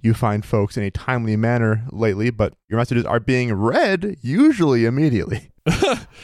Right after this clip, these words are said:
Speaker 1: Uh,
Speaker 2: possibly multiple times.
Speaker 1: <laughs> But anyway, on this particular evening, I was making dinner with Lauren, holding my phone in my hand, looking directly at it when the notification came through.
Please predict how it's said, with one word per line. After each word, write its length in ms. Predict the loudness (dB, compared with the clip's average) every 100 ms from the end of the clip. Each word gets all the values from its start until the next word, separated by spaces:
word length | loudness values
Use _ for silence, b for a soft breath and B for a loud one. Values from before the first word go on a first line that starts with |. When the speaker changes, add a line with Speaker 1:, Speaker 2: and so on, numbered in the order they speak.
| B
Speaker 1:
Uh, 380 | 2 4 4 4
Speaker 2:
possibly 400 | 2 -2 -2 -2
multiple 500 | 0 0 0 -2 -4
times. 600 | 0 0 2 2 2 2 0
Speaker 1:
<laughs> 1500 | -4 -4 -6 -6 _ -20 -20 -20 -20 -20 -20 -20 -20 -6 0
But 140 | 2
anyway, 160 | 2 2
on 120 | 0
this 80 | 0
particular 480 | -2 -2 0 2
evening, 400 | 2 0 0 -2
I 100 | 0
was 200 | 0 2
making 260 | 0 -2 0
dinner 140 | 0
with 100 | 0
Lauren, 320 | 0 0 2 2
holding 340 | 2 2 0
my 140 | 0
phone 380 | -2 0 0 0
in 180 | 0 -2
my 160 | 0 0
hand, 320 | 0 2 0
looking 240 | 0 0
directly 460 | 2 2 0 -4 -4 -2
at 160 | 0
it 100 | 0
when 140 | 0 0
the 80 |
notification 460 | 0 0 -2 -2 -2
came 220 | -2 -2
through. 440 | -2 2 2 2